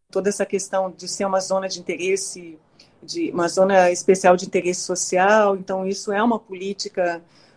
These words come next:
ah, em que esse bairro sofre, porque ele foi, de alguma forma, existem duas ex, e uma delas está, ah, já com, regulamentada, o Spot mesmo faz parte de um,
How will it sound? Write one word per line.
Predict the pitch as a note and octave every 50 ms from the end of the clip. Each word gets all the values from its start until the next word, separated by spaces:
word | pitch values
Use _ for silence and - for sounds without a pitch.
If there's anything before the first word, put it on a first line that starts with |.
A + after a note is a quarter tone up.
| _ -
ah, | F3 E3+ E3+ E3+ D#3
em | - F#3+ F#3
que | - - G3 F#3 F#3 F#3 F3+ F3 E3+ - -
esse | F3+ F#3+ F#3 - -
bairro | - F3+ F3 F3+ F3+ E3+
sofre, | - - - G#3 G3+ G#3 G#3 G3+ G3+ - G3 F#3+
porque | - _ F#3 F#3 - - G3+ F3 E3+ F3 E3+ E3 D3+ -
ele | - F3 F3 E3+ F3 F3 E3 _ _ _ -
foi, | - F3+ F3+ F3+ F3+
de | - F3+
alguma | F3 F3 F#3+ F#3 F3+ F3+
forma, | - - G3 F#3+ F#3+ F#3 F3 E3+ E3 D#3+ D#3+ - _ _
existem | - F3+ - G3 F#3+ - F#3+ G3
duas | F#3 F#3 F#3+ F3+ F3 F3+ D#3+
ex, | F#3 F#3+ G3 A3 A3+ A3 G3 - -
e | F3+ F3+
uma | F#3 F#3 F#3 F3+
delas | E3+ F3 F3+ F3+ F3+ F#3 F3+ F3+ F3 - - - _ _ _ _ _ _ _ -
está, | - - - G3+ F3 E3+ E3+ E3+ E3 D#3+ - - _ _ _ -
ah, | E3 D#3+ D#3+ D#3+ D#3 D3+
já | E3 D#3+ F3+ F3 E3+ E3 E3+
com, | - _ G3 F3+ E3
regulamentada, | - F3+ G#3+ G#3 G#3+ G#3 G3 F#3 F3+ F3 F3 F3+ - F#3+ F#3+ G3+ A3 A#3 G#3+ F3+ D#3+
o | E3
Spot | - - - F3 F3 F3+ - -
mesmo | F3+ E3+ F3 F3+ F3 F3+
faz | F#3 - E3+ E3+ E3+ -
parte | - G3 F3 F3 F3+ G3+ - - -
de | - E3+ E3+
um, | E3+ E3 D#3+